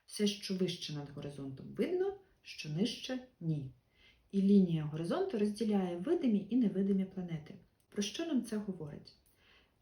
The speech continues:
Що ті планети, які знаходяться над горизонтом,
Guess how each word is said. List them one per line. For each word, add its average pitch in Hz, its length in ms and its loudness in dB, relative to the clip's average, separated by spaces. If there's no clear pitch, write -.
Що - 220 -10
ті 320 240 -4
планети, 208 540 2
які 170 260 -4
знаходяться 202 680 -2
над 170 560 0
горизонтом, 190 720 -2